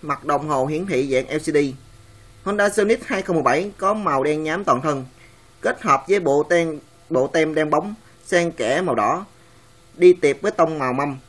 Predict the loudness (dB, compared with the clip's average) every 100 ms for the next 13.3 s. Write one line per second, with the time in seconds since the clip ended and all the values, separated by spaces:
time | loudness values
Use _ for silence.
0 | -20 -4 0 0 -2 -2 0 2 2 0
1 | 0 -2 -4 -4 0 0 2 0 0 -2
2 | -8 -20 -20 -20 -20 -20 -20 -20 -2 2
3 | 2 2 0 0 0 0 2 2 4 0
4 | 2 0 0 -2 0 2 2 2 0 0
5 | -2 -2 -4 -2 0 0 0 2 2 -2
6 | -16 -20 -20 -20 -6 -6 -4 -6 -4 -4
7 | -2 -4 -4 -6 -4 -2 -4 -4 -4 -2
8 | -2 -4 -14 -8 -6 -4 -4 -4 -4 -4
9 | -2 -4 -6 -18 -20 -6 -4 -2 -2 -2
10 | -2 0 -4 -6 -20 -20 -20 -20 -20 -20
11 | -20 -20 -4 -2 0 -2 -2 0 0 2
12 | 2 2 2 0 2 2 0 -2 -2 0
13 | -2 -2 0